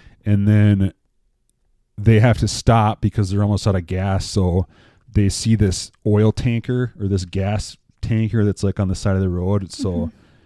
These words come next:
Speaker 1: Frank gets out and he takes out this, like, jerry can
Speaker 2: Yeah.
Speaker 1: to fill up with gas. So he starts suctioning or, uh, siphoning it
Speaker 2: Siphoning.
Speaker 1: out of the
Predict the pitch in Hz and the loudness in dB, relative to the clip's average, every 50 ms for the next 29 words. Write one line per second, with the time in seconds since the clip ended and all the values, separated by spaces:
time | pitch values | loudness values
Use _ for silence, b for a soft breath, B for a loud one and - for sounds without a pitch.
0 | b b b b b b b _ _ _ _ _ _ - - 117 117 120 117 - | b b b b b b b _ _ _ _ _ _ -2 0 2 2 2 2 0
1 | 123 107 - - 113 101 95 101 104 - 101 95 95 92 95 101 101 98 98 - | -2 -2 -2 0 0 0 2 0 0 -2 -4 -6 -6 -4 -4 -2 -2 -2 -4 -4
2 | - - 127 104 - - 110 98 92 - 101 98 92 - - 98 85 85 - - | -4 -4 -4 -4 -4 -4 -4 -6 -4 -6 -6 -6 -6 -6 -6 -6 -6 -8 -10 -16
3 | - - _ - - - 107 101 98 101 107 - - 110 107 107 104 107 107 101 | -20 -20 _ -14 -6 -4 -2 0 0 0 -2 -2 -2 -2 -2 0 0 -2 -4 -4
4 | - B B B B B B B 262 254 220 202 208 208 - - - 101 - - | -8 B B B B B B B -10 -10 -10 -10 -12 -12 -6 -6 -6 -4 -2 -2
5 | 110 101 104 95 92 - - - 92 90 87 90 - - - - - _ - 98 | -2 0 0 -2 -2 -4 -6 -6 -6 -4 -4 -6 -8 -12 -18 -20 -20 _ -18 -14
6 | - 98 90 90 90 104 107 - - - 104 92 95 101 90 - - 110 95 - | -12 -10 -10 -8 -8 -8 -8 -8 -6 -6 -6 -4 -4 -6 -6 -6 -6 -6 -6 -6
7 | - - - - - - - 107 107 - - - 113 104 101 101 92 - - 98 | -8 -12 -12 -12 -10 -4 -4 -4 -4 -4 -6 -8 -6 -6 -6 -6 -8 -8 -8 -6
8 | 90 85 87 85 82 - - 117 104 101 - 123 110 107 104 104 110 110 104 110 | -4 -4 -4 -6 -6 -2 -2 0 0 0 -2 -2 -2 -2 -2 -2 -2 -2 -4 -4
9 | - 98 98 98 98 95 85 90 92 87 85 82 | -6 -4 -4 -2 -2 -4 -4 -6 -8 -8 -8 -10